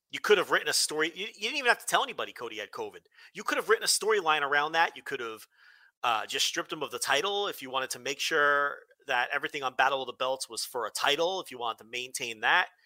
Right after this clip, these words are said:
Um, there was a million different things you can do that because you're pro wrestling, you have that advantage that you can do all of those things. Where interim title would be the very last thing I would do. But, uh,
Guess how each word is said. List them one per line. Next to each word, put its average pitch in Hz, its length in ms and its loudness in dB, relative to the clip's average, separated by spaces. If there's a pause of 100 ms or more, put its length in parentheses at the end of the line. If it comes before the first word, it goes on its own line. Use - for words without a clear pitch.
(460)
Um, 120 440 4 (100)
there 170 80 0
was 170 100 0
a 165 80 6
million 202 420 2
different 190 280 -2
things 165 180 -6
you 156 80 -10
can 131 160 -18
do 113 360 -6 (520)
that 156 240 2
because 165 480 0
you're 165 140 2
pro 156 260 0
wrestling, 123 640 2
you 123 120 -8
have 151 200 2
that 139 260 4
advantage 127 500 -4
that 120 180 -8
you 127 80 -14
can 123 180 -14
do 147 200 -6
all 104 200 -4
of 90 140 -16
those 82 240 -6
things. - 380 -14 (880)
Where 135 260 4
interim 190 320 2
title 147 380 2
would 123 100 -6
be 127 120 -6
the 117 100 -10
very 127 320 0
last 110 320 0
thing 104 160 -8
I 98 80 -8
would 92 160 -20
do. 85 140 -18 (460)
But, 90 220 -10
uh, 73 240 -14